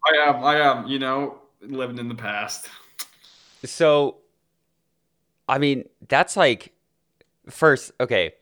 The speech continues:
Speaker 2: that's crazy that you basically got tricked into moving to Indianapolis. Uh, <laughs> like,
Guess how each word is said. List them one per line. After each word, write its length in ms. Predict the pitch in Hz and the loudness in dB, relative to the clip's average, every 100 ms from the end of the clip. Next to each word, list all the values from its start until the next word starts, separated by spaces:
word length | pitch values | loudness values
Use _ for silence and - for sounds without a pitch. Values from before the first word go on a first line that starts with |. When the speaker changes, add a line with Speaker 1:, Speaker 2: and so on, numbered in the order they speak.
| _ _ _ | _ _ _
Speaker 2:
that's 180 | 135 139 | 2 2
crazy 920 | - - - 131 139 143 107 95 90 - | -4 -10 -4 2 4 2 -2 -6 -8 -4
that 160 | 107 101 | -2 -2
you 180 | 120 | -4
basically 920 | 107 95 113 127 139 131 110 95 90 - _ _ _ | -6 0 0 0 -6 -8 -6 -4 -6 -10 _ _ _
got 240 | 117 107 | 0 0
tricked 600 | - - - 127 127 _ _ | -2 -12 -4 -2 -2 _ _
into 320 | 120 117 123 | -8 -6 -8
moving 460 | 101 101 107 107 101 | -8 -6 -6 -6 -8
to 180 | 107 - | -10 -10
Indianapolis. 920 | 101 95 85 87 87 - 90 - - _ _ _ _ _ - | -8 -6 -2 -2 -2 -6 -10 -10 -16 _ _ _ _ _ -2
Uh, 340 | 110 104 98 - - - - - | 2 4 2 0 -8 -12 -16 -12
<laughs> 300 | - 160 - | -2 -2 2
like, 480 | 151 - 139 - | 2 2 0 -4